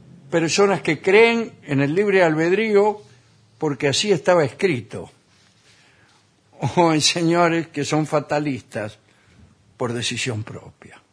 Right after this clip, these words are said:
En este programa hemos postulado muchas veces una mezcla de ambas doctrinas que consiste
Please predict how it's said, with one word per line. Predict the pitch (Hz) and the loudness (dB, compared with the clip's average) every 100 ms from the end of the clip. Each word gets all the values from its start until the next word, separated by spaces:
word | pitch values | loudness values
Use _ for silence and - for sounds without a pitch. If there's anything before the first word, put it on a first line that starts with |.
| _ _ _ _ _ _ _ - | _ _ _ _ _ _ _ -4
En | 135 | -2
este | 170 185 | 0 -2
programa | 175 165 160 151 147 147 | -2 -2 2 2 2 0
hemos | 147 123 | 0 -2
postulado | 139 127 131 143 135 131 | -6 -8 -6 -2 -2 -2
muchas | 190 247 185 139 113 104 90 | -4 -2 -2 -4 -6 -10 -10
veces | 107 98 92 101 98 - _ _ _ | -10 -10 -12 -16 -16 -20 _ _ _
una | 147 156 | -2 0
mezcla | 165 165 - 143 | 0 -2 -2 -2
de | 139 175 | 0 2
ambas | 170 151 131 | 0 0 -2
doctrinas | 127 131 214 208 127 113 110 - _ _ _ _ _ | -4 -4 -4 -2 -2 -4 -8 -12 _ _ _ _ _
que | - 131 | -18 -6
consiste | 151 147 190 180 - 165 151 | -4 -4 -4 -8 -8 -6 -6